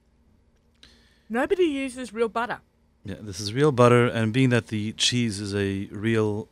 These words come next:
Speaker 2: is very rich, and the butter is a little lighter, so you have that nice
Speaker 1: Yeah,
Speaker 2: complementing
Speaker 1: it,
Speaker 2: of flavors. It gives a little
Speaker 1: that's
Speaker 2: bit of
Speaker 1: unbelievable.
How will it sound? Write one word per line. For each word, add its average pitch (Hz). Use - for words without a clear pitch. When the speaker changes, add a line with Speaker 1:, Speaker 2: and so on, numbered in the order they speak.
Speaker 2:
is 92
very 101
rich, -
and 101
the 101
butter 113
is 113
a 107
little 110
lighter, 139
so -
you 113
have 113
that 113
nice 117
Speaker 1:
Yeah, 214
Speaker 2:
complementing 117
Speaker 1:
it, -
Speaker 2:
of 104
flavors. 110
It 107
gives 113
a 117
little 117
Speaker 1:
that's 113
Speaker 2:
bit 113
of 107
Speaker 1:
unbelievable. 185